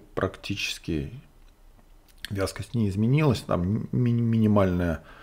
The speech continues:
разжижение, но это такое, там немного конденсата и уже будет то же самое. Так,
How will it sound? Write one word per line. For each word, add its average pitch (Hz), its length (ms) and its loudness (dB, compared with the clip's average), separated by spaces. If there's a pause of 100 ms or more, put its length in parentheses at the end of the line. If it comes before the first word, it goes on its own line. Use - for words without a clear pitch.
(220)
разжижение, 107 840 2 (340)
но - 160 -4
это - 160 -2
такое, 69 460 -2
там 73 240 -10 (1160)
немного 98 440 2
конденсата 104 640 0
и 78 260 0
уже 73 360 -4 (1400)
будет 73 480 -4 (2500)
то 87 100 -6
же 85 140 -6
самое. 71 460 -4
Так, - 360 -6